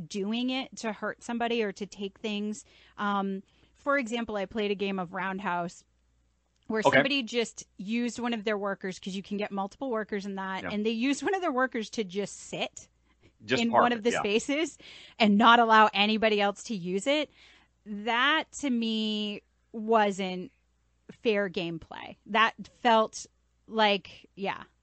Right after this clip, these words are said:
Speaker 1: dirty,
Speaker 2: Let me ask
Speaker 1: right?
Speaker 2: you, the ultimate test then.
Speaker 1: Yeah.
Speaker 2: If you're playing Agricola
Speaker 1: Mm.
Speaker 2: and you see I'm letting those sheep build up, and you see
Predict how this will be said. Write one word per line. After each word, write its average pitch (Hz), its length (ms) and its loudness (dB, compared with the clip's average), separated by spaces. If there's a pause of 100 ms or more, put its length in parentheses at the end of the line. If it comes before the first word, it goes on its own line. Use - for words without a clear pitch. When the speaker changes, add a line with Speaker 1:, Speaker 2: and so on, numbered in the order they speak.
(140)
Speaker 1:
dirty, 196 320 -2
Speaker 2:
Let 190 160 8
me 226 140 10
ask 190 240 8
Speaker 1:
right? 214 100 -4
Speaker 2:
you, 202 120 -6
the 104 280 -18
ultimate 170 420 4
test 139 300 4
then. 95 160 -4 (300)
Speaker 1:
Yeah. 196 160 -4 (320)
Speaker 2:
If 135 120 -8
you're 180 180 6
playing 220 280 6
Agricola 180 480 4 (580)
Speaker 1:
Mm. 196 140 0
Speaker 2:
and 135 160 6
you 190 160 2
see 190 520 2 (200)
I'm 151 180 6
letting 151 260 4
those 139 160 2
sheep 139 280 -4
build 135 220 6
up, 120 200 8 (180)
and 135 140 4
you 196 140 6
see 165 600 4